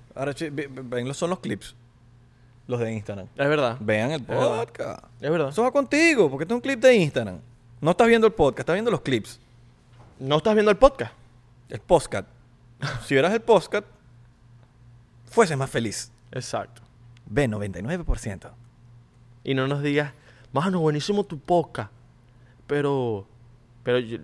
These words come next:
Speaker 2: le digo,
Speaker 1: Yo lo hiciera,
Speaker 2: "¿Pero lo
Speaker 1: cállate,
Speaker 2: viste?
Speaker 1: chico.
Speaker 2: ¿Pero lo viste?".
Speaker 1: No, no, no, te dicen que
Speaker 2: No, pero yo le digo, "¿Pero lo viste?". "No, no, lo, en Instagram". Ah, huevo.
Speaker 1: <laughs>
Speaker 2: Oh, huevo.
Speaker 1: "Me gusta tu po-, pu-, tu podcast, pero yo lo hiciera". Cállate, chico.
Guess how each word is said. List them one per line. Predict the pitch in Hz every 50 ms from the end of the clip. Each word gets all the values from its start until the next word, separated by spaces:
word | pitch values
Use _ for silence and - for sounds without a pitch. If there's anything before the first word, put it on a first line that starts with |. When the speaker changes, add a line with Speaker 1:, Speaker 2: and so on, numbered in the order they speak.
| -
Speaker 2:
le | 117 113 117 117
digo, | 120 156
Speaker 1:
Yo | 175
lo | 180 208
hiciera, | 208 - 226 220 220 220
Speaker 2:
"¿Pero | 131 139 165
lo |
Speaker 1:
cállate, | 180 185 226 226
Speaker 2:
viste? | 170 143 135 110
Speaker 1:
chico. | 98 - - 92 - -
Speaker 2:
¿Pero | - 135 131
lo | 127 120 139
viste?". | 220 214 156 - 110 98 - - _ -
Speaker 1:
No, | 123 139 156
no, | 165 156
no, | 160 156 139
te | 139 143 139 143 156 156 160
dicen | 143 151 147 143 143 180 185
que | 147 160
Speaker 2:
No, | 180
pero | 185 170 156
yo | 147 156
le | 165
digo, | 175 170 160
"¿Pero | - 156 147 147
lo | 151 175
viste?". | 220 190 - - 120 104 - - _ _ _ - - - - _ _ -
"No, | 143 175 226 247
no, | 254 262 247
lo, | 220 190 175 160 139
en | 156 156 185
Instagram". | 202 165 - 123 110 110 107 - - - -
Ah, | - 50 - - - -
huevo. | - 131 - - - - _ - -
Speaker 1:
<laughs> | - - - 147 113 131 123 107 - - - _ _ - - - 127 170 185 120 - 156 139 117 135 127 - 127 131 - - - -
Speaker 2:
Oh, |
huevo. | 143 151 135 - 131 123 - - 123 135 120 - - - - - -
Speaker 1:
"Me | 151 156 175
gusta | 190 196 285 247
tu | 240 180
po-, | - 208 226 190 - - - -
pu-, | 156 151
tu | - - 151
podcast, | - 214 208 170 - - 139 120 - - - - - _ _ - - - - _ _ _ - - - -
pero | - 180 185
yo | 196 202 208
lo | 233
hiciera". | 240 - 254 247 226
Cállate, | - 147 151 151 127 107 107
chico. | - 240 - -